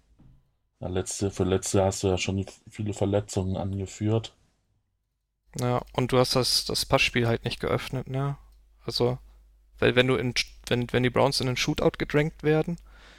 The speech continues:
Speaker 2: weiß man nicht, ob sie das können. So, das,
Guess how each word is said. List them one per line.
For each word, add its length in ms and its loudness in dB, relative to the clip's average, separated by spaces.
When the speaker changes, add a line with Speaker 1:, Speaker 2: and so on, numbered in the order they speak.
Speaker 2:
weiß 300 2
man 120 0
nicht, 200 0
ob 80 -4
sie 100 0
das 220 -2
können. 380 -4
So, 220 -10
das, 360 -10